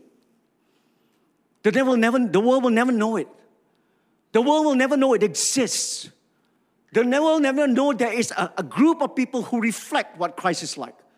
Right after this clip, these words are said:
The world will never know.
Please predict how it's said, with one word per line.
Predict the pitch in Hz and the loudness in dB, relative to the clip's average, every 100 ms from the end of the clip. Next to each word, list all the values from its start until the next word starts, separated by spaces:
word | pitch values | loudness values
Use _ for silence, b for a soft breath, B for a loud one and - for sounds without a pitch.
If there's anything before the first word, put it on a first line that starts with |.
| _ _ _ _ _ _ _ _ _ _ _ _ _ _ _ _ _ _ _ _ _ _ _ | _ _ _ _ _ _ _ _ _ _ _ _ _ _ _ _ _ _ _ _ _ _ _
The | 139 | -4
world | 165 165 | 0 2
will | |
never | 151 156 | 4 2
know. | 156 131 95 | 0 -2 -6